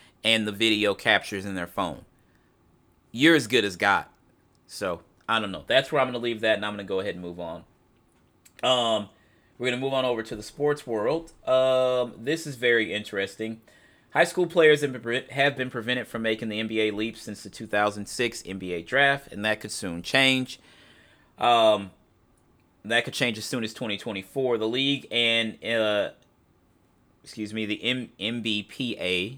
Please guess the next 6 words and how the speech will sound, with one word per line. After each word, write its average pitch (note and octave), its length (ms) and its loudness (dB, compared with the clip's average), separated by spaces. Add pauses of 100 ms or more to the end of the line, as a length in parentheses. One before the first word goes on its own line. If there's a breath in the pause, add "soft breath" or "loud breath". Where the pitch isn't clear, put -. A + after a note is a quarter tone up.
(120)
National F#2+ 360 -6
Ball-, F#2+ 240 -4
National G#2+ 460 -4
Basketball G2 480 0
Players D3 400 2
Association, F#2+ 800 -8